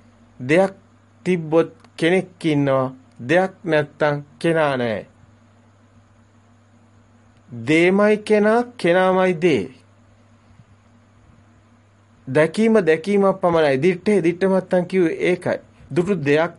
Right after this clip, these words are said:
නැත්තම්, දෙයක් නැත්තම් මොනවාද කෙනෙක් ඉන්න විදියක් නෑ. කෙනා බොරුවක් වෙනවා. කෙනා මායා විඥානේ.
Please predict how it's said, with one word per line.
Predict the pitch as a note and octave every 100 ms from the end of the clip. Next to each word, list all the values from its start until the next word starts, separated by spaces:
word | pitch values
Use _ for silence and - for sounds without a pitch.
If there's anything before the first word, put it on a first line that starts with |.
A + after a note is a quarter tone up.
| -
නැත්තම්, | G3+ G#3+ G#3+ - B3+ D#4+ - _ - - _ _ _ _ _ -
දෙයක් | - C3 C#3+
නැත්තම් | D#3 D#3+ D#3+ E3+
මොනවාද | D#3 E3 E3+ E3
කෙනෙක් | D#3+ D3+ E3+ F#3
ඉන්න | F#3+
විදියක් | F#3+ F#3 G3 F#3
නෑ. | C#3+ - - _ _ _ _ _ _ _ _ _ - -
කෙනා | - E3 F#3
බොරුවක් | E3+ E3+ F#3 F3+ -
වෙනවා. | C3+ B2 A2 - - _ _ _ _ _ _ _ - _ _ _ _ _ _ _ -
කෙනා | D3+ D#3+
මායා | D#3+ D#3 E3+ E3 D#3
විඥානේ. | D#3 E3+ F3 E3 C#3